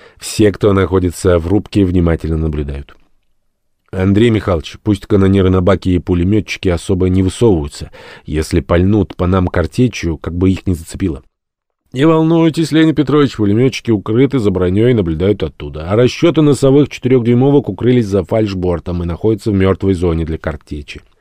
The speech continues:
Кстати, надо бы для четырёхдюймовок броневые щиты сделать.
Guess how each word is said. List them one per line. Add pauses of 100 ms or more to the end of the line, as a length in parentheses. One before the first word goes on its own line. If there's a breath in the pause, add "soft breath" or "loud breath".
(680 loud breath)
Кстати,
надо
бы
для (100)
четырёхдюймовок
броневые
щиты
сделать.